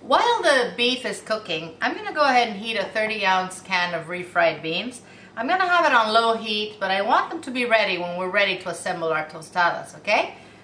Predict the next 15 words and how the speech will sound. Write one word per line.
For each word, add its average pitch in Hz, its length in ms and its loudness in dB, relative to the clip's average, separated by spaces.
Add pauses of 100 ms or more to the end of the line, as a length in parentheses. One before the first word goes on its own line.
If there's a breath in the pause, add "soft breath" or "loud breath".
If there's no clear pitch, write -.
So - 140 0
I'm 285 180 2
gonna 285 200 -4
just 233 180 -12
put 190 200 -6
that 190 160 0
aside 170 400 0
and 156 160 -6
let 160 140 2
it, 135 200 -10 (720)
um, 160 320 -2
heat. - 380 -10 (2750)
Okay, 226 240 2
this 320 200 -2
is 403 140 -6